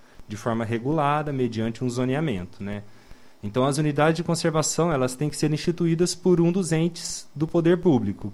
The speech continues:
né? Ou por particulares, no caso de reservas particulares do patrimônio natural, as R P P Ns. Então, podem ser criadas por decreto pelo governo federal, governo estadual ou governo municipal,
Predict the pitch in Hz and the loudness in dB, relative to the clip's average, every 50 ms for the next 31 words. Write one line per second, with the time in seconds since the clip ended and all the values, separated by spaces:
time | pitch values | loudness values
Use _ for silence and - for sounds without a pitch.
0 | - - - 110 110 113 113 113 - - - - - - - 127 135 143 139 - | -10 -8 -4 -4 -2 -2 -4 -8 -12 -20 -20 -20 -8 2 4 4 4 4 4 0
1 | 151 131 - 147 147 143 - - - 160 151 139 139 147 151 151 151 160 156 - | -2 2 2 0 0 0 -2 -4 -2 2 2 2 2 2 0 -2 -4 -4 -4 -2
2 | 143 135 135 139 147 139 131 135 139 143 156 160 151 147 - - - 107 123 123 | -2 -2 -2 -2 -4 -6 -8 -8 -6 -4 -4 -4 -4 -6 -10 -12 -8 -4 -4 -2
3 | 120 127 127 127 135 139 - - 139 131 131 - - 143 131 123 127 127 127 131 | 0 0 0 0 -2 -4 -6 -4 -6 -6 -6 -6 -6 -4 -2 -2 -2 -2 -4 -6
4 | 127 - 135 127 - 131 123 127 123 123 123 123 - 147 131 120 107 98 95 92 | -8 -6 -6 -6 -6 -6 -6 -4 -4 -4 -4 -4 -2 -2 0 0 0 -2 -4 -8
5 | 92 87 92 87 104 101 104 104 - 110 110 - 131 123 107 92 87 - - - | -10 -12 -10 -8 -8 -8 -8 -8 -10 -12 -8 -4 -4 -4 -4 -4 -6 -10 -14 -16
6 | - - - - - - - - - - - - - - - 101 104 127 120 127 | -16 -18 -18 -18 -20 -20 -20 -18 -18 -18 -18 -18 -18 -12 -10 -4 -2 -2 0 2
7 | 143 139 143 143 139 - 147 143 139 139 - 147 139 135 131 127 127 127 127 - | 0 0 0 0 -2 0 2 2 2 2 0 0 2 4 4 4 4 2 0 -6
8 | - - - 135 127 131 131 131 131 131 127 123 117 120 123 123 - 135 127 123 | -6 -2 2 4 6 6 6 6 6 6 4 4 2 0 -2 0 0 2 2 2
9 | 123 - 113 - - 127 123 123 127 127 127 123 123 120 120 107 107 117 120 104 | 0 -2 -6 2 2 4 4 4 4 4 4 4 2 2 0 -2 -2 -4 -2 0
10 | 123 123 123 - - 135 139 147 151 156 165 180 180 170 160 127 143 135 143 135 | 0 -2 -2 -2 -2 -2 0 2 2 2 2 2 2 0 0 0 0 -2 -2 -4
11 | - - 160 156 160 160 165 170 175 175 170 175 170 180 170 160 170 170 175 170 | -4 -4 -2 0 0 2 2 4 4 4 4 4 4 2 2 2 2 2 2 2
12 | 175 170 175 170 - - - - 117 104 92 92 | 2 2 0 -2 -4 -4 0 0 0 0 0 -4